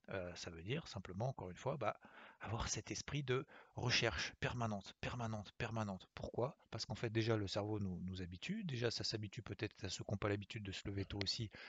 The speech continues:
samedi, dimanche inclus. Et, heu, et surtout, heu, ça prépare, si jamais effectivement il se passe quelque chose de très bien, bah, d'être dedans. Parce que si on commence à se poser des questions, bon, bah, alors,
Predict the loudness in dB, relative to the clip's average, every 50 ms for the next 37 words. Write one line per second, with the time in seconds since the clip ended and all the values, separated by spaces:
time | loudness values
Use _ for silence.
0 | -14 -12 -4 0 4 4 6 6 4 4 2 4 4 4 4 4 2 0 0 0
1 | 0 2 0 0 0 -2 -8 -20 -20 -20 -20 -20 _ _ _ _ _ _ _ -14
2 | -12 -8 2 6 6 8 8 6 4 2 2 2 0 0 -2 -4 -6 -8 -8 -10
3 | -8 -6 -4 -4 -2 -2 -4 -4 -6 -8 -8 -8 -10 -10 -10 -10 -8 -8 -8 -8
4 | -10 -10 -6 -2 -2 0 0 0 0 0 -2 -2 -2 -4 -6 -4 -2 0 0 0
5 | 0 0 -2 -6 -6 -4 -2 0 0 2 2 2 2 2 0 -2 -4 -4 -2 0
6 | 0 0 0 -2 -4 -6 -6 -6 -6 -8 -10 -8 -6 -6 -6 -6 -6 -8 -8 -8
7 | -6 -2 0 0 0 0 -2 -8 -18 -8 _ -2 4 6 6 6 8 6 6 6
8 | 6 4 2 0 _ -2 0 0 0 0 0 0 2 2 2 2 4 2 2 4
9 | 2 2 -2 -2 -2 -2 0 0 0 0 0 -2 -2 0 2 2 2 6 6 8
10 | 8 8 8 6 4 2 2 2 0 -2 -4